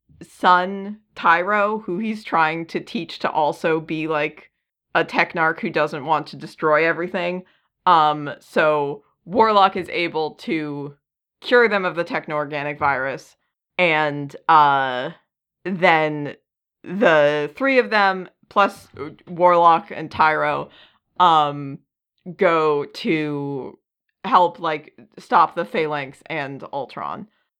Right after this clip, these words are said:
Um, <laughs> sidebar, most, uh, like, Adam Warlock obviously shows up in a lot of these Guardians of the Galaxy summaries, um,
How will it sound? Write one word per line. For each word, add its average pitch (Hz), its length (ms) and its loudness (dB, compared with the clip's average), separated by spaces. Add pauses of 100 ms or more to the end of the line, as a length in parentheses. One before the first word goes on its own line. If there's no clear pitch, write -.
(140)
Um, 156 420 2 (480)
<laughs> - 460 -20
sidebar, 262 840 0 (460)
most, 254 480 -2 (100)
uh, 208 80 0
like, 202 380 -2 (440)
Adam 233 320 4
Warlock 202 500 -2
obviously 185 600 0
shows 160 300 -4
up 156 180 -2
in 160 80 -8
a 151 60 -6
lot 139 280 0
of 139 120 -12
these 143 200 -8
Guardians 143 460 -4
of 135 120 -10
the 147 60 -6
Galaxy 143 520 -2
summaries, 190 640 -4 (100)
um, 147 600 2